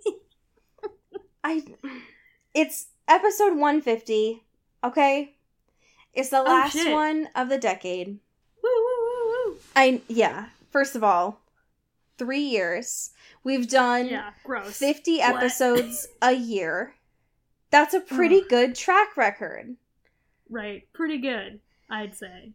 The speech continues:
Speaker 1: Given that we started at the end of twenty sixteen.
Speaker 2: <laughs> Right. <laughs>
Speaker 1: I'd say that's pretty damn good.
Speaker 2: Yeah.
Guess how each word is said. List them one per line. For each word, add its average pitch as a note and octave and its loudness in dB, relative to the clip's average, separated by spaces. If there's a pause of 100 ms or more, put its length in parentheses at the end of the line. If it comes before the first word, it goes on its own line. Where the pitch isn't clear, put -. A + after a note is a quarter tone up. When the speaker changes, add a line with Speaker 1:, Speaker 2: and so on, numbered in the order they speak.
(120)
Speaker 1:
Given C#4+ 2 (320)
that A#3+ 4
we C4 -8
started B3+ 0 (960)
at B3+ 4
the B3+ -6
end B3 2
of G#3 -6
twenty G#3 -4
sixteen. G#3+ -8 (600)
Speaker 2:
<laughs> - -10
Right. A3+ -8
<laughs> - -10
Speaker 1:
I'd G#4+ 6
say A4 8
that's A4+ 4
pretty G4+ 2
damn D4 0
good. C#4 0 (920)
Speaker 2:
Yeah. G3+ -8